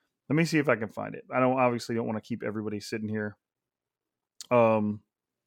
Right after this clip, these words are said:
on the podcast while I just sit here and scroll through my phone.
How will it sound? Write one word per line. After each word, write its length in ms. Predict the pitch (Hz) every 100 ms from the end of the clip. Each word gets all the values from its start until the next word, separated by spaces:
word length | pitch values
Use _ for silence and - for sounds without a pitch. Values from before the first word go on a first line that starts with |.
| _ _ _ _ _ _ _ -
on 160 | 135
the 80 | 127
podcast 680 | 127 127 123 120 110 110 -
while 300 | 131 120 113
I 100 | 113
just 400 | 110 113 - -
sit 160 | - 127
here 140 | 120
and 80 | 110
scroll 260 | - 123 117
through 160 | 117
my 140 | 113 110
phone. 380 | 117 113 107